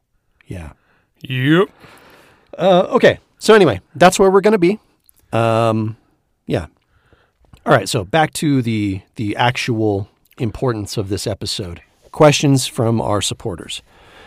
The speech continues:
Speaker 1: Now, some of these, most of these are gonna be from supporters. There might be a few in here that are from people who aren't supporters, but, um, we always answer supporter questions first. And you can become a supporter by going to, uh,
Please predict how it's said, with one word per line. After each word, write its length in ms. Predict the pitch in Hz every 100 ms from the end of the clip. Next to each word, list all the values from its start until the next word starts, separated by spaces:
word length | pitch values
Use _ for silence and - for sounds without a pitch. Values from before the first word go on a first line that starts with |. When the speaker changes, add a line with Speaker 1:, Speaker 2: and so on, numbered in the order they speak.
| - - _ _ _ _ -
Speaker 1:
Now, 120 | 127
some 200 | - 190
of 40 | 196
these, 260 | 180 -
most 220 | 160 185
of 40 | 180
these 180 | 165 139
are 40 |
gonna 120 | 147
be 120 | 135
from 180 | 131 147
supporters. 560 | 131 127 - 135 131 127
There 140 | 127
might 180 | 117 139
be 120 | 143
a 40 | 127
few 240 | - 123
in 60 | 123
here 160 | 123 117
that 120 | 110
are 60 |
from 340 | 101 - 113 104
people 240 | 120 113
who 120 | 117
aren't 240 | 107 113 107
supporters, 540 | - - 92 90 87
but, 260 | - 101 -
um, 280 | 107 98 90 _ _ _ _ -
we 140 | 127
always 340 | 123 160 208 160
answer 280 | 147 - 135
supporter 400 | 117 - 123 110
questions 480 | - 98 - 95 95
first. 480 | - 85 - - - -
And 180 | - 104
you 60 |
can 120 | 98 101
become 280 | - 170
a 40 | 170
supporter 380 | 165 131 151 143
by 160 | 117
going 320 | 101 104 104
to, 480 | - - 107 95 92 - _ - _
uh, 280 | - 90 85